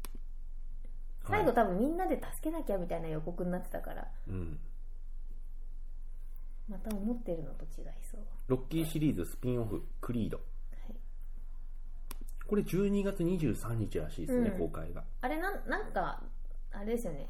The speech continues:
Speaker 1: セコンドになるんですよね。
Speaker 2: そうです。あの、ワン、ツーと戦って、で、スリーで、こう、親友になって、
Speaker 1: はい。
Speaker 2: フォー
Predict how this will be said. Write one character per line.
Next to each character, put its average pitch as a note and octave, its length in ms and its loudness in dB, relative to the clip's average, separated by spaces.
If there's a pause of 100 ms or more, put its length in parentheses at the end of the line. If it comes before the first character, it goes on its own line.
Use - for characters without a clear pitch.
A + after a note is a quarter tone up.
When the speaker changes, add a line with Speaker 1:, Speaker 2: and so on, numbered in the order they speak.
(160)
Speaker 1:
セ D4+ 80 0
コ G#4 160 2
ン G#4 60 4
ド A#4 80 6
に A4+ 140 4
な G#4+ 220 6
る F3 40 4
ん D#3 60 0
で - 100 0
す - 80 -4
よ - 80 -2
ね。 - 140 -4
Speaker 2:
そ - 20 -4
う - 60 0
で C3+ 40 2
す。 - 140 0
あ B2+ 40 2
の、 B2 440 4
ワ A#3 140 4
ン、 B3+ 160 0
ツ - 160 0
ー G3 160 2
と G2+ 80 2
戦 F#2+ 240 2
っ F#2+ 240 2 (200)
て、 A#2 440 2 (200)
で、 C3 80 -2
ス - 240 0
リ E3+ 220 0
ー - 20 -2
で、 E2+ 380 2 (480)
こ D#2+ 340 -2
う、 - 60 -4
親 G2+ 240 0
友 F2+ 140 2
に F3+ 80 0
な - 80 0
っ F3+ 60 -2
て、 - 100 -2
Speaker 1:
は - 60 -2
い。 - 20 2
Speaker 2:
フ A2+ 80 6
ォ - 40 8
ー - 20 2